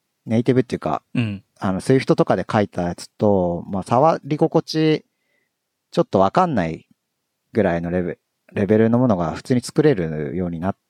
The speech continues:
Speaker 1: てるんで、
Speaker 2: うんうん。
Speaker 1: だいぶ見直してて、
Speaker 2: <laughs>
Speaker 1: あ、あの、というのもその、こう、子供が生まれて時間がなくなったみたいな時に、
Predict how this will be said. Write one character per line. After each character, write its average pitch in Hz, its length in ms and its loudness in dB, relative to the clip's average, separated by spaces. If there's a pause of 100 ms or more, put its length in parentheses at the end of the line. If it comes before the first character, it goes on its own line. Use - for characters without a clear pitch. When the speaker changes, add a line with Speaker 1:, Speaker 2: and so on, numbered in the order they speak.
(100)
Speaker 1:
て - 120 -8
る 82 120 -10
ん 78 100 -12
で、 90 380 0
Speaker 2:
う - 20 0
ん 117 40 0
う 113 40 0
ん。 101 380 -6 (1120)
Speaker 1:
だ 160 220 4
い 165 40 2
ぶ 160 140 4
見 156 100 4
直 147 160 4
し - 160 -4
て - 160 2
て、 98 460 0 (600)
Speaker 2:
<laughs> - 600 -20
Speaker 1:
あ、 - 220 0 (200)
あ 120 180 4
の、 110 340 4 (1120)
と 185 120 4
い 185 60 6
う - 20 4
の 131 140 6
も 98 100 2
そ 190 160 -2
の、 85 440 -4 (840)
こ 98 460 2 (280)
う、 - 40 -20 (680)
子 - 140 -4
供 143 260 2
が 151 120 4
生 143 60 2
ま 143 80 2
れ 143 80 2
て 135 100 0
時 113 140 -2
間 147 200 0
が 135 120 2
な 127 100 4
く 143 100 0
な 143 120 2
っ - 40 -20
た 87 120 -6
み 85 80 -8
た 82 100 -10
い 82 40 -10
な 85 60 -10
時 - 280 -12
に、 85 380 -8